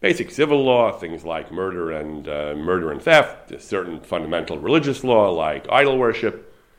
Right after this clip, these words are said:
Gemara includes Gilui Arayos, sexual transgressions, which actually are, are debated by the, by the later commentaries, whether it, the, the various prohibitions of incest and so on should be seen as chok or, or mishpat, but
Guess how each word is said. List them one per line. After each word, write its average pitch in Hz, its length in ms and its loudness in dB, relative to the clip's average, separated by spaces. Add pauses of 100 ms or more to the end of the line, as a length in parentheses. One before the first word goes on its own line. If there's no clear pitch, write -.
(200)
Gemara 110 280 4
includes 90 340 -6
Gilui 92 220 -2
Arayos, 110 680 2
sexual 117 960 -2 (460)
transgressions, 101 800 0
which 78 140 -12
actually 82 380 -6
are, 69 280 -10
are 65 80 -12
debated 120 460 -4
by 113 200 0
the, 107 480 0
by 107 100 0
the 98 80 -4
later 101 240 -2
commentaries, 101 600 -2
whether 95 260 -4
it, 87 300 -10
the, 87 100 -10
the 90 120 -10
various 92 360 -6
prohibitions 92 520 -6
of 85 100 -10
incest 90 480 -4
and 80 100 -10
so 95 220 2
on 85 200 2 (720)
should 92 180 -12
be 95 80 -6
seen 95 280 -2
as 87 200 -2
chok 95 500 0
or, 69 200 -4
or 87 180 -6
mishpat, 127 520 0
but - 420 -4